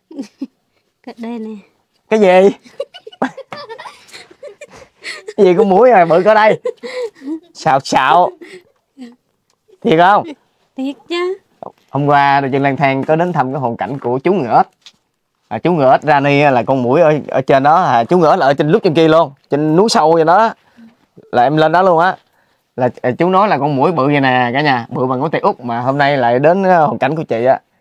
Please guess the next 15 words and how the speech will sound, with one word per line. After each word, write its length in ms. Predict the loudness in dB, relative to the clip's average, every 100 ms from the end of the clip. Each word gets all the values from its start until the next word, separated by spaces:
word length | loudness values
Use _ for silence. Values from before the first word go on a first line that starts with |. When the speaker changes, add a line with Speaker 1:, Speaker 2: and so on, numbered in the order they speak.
| _ _
Speaker 2:
Chị 100 | -2
đó 120 | 0
con 120 | 0 -2
muỗi 160 | -2
bự 120 | -2 -6
<laughs> 80 | -6
bằng 120 | -4
ngón 200 | -4 -2
tay 120 | -2
cái. 220 | 0 0 -2 -8 -12 -14 -12 -12 -14 -10
Speaker 1:
Bự 120 | -6 -6 -4
chứ 120 | -4
hay 120 | -2
nứt, 280 | -2 -4 -6
nứt 240 | -8 -8